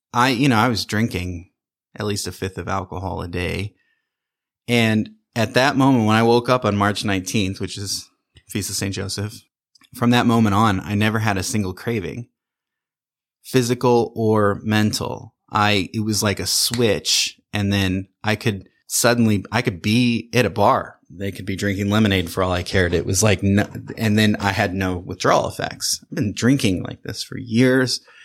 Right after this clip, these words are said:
been using other substances, and I just quit cold turkey.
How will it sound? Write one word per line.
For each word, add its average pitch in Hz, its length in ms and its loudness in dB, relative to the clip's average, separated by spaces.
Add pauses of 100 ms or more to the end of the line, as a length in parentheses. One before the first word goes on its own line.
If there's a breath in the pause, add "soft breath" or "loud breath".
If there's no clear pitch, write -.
(420 loud breath)
been 98 200 -2
using 92 320 0
other 92 240 -4
substances, 104 1000 0 (640 soft breath)
and 110 160 2
I 98 80 2
just - 320 0
quit - 320 2
cold 95 300 -2
turkey. 110 640 0